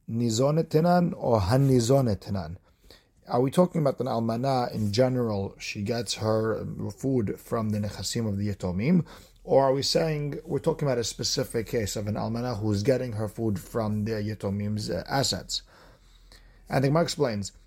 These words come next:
"Nizonet tenan." Do we say that we're talking about a general case where every almana gets her food from, uh, from, uh, the yetomim's assets?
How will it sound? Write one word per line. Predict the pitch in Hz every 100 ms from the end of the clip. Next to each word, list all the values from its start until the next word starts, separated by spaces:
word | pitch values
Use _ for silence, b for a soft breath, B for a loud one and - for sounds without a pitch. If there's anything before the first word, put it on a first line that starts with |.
| -
"Nizonet | 160 139 127 156 190 190
tenan." | - 117 110 101 127 - - 117
Do | 127
we | 127 127 113
say | - 160 143 - -
that | 117 117 117 - -
we're | 123
talking | - 143 127 135 127
about | 113 120 120 123
a | 117
general | 110 127 131 123 117
case | - 110 120 120
where | 107 113
every | 123 120 127 127 -
almana | 110 113 110 113 110
gets | 113 113 -
her | 98 101 110 107 107 98
food | - 117 104
from, | - 113 107 107 110
uh, | - 95 87 85 -
from, | - 156 113 107
uh, | 85 85
the | 101 110
yetomim's | 104 104 101 107 101
assets? | 95 92 143 156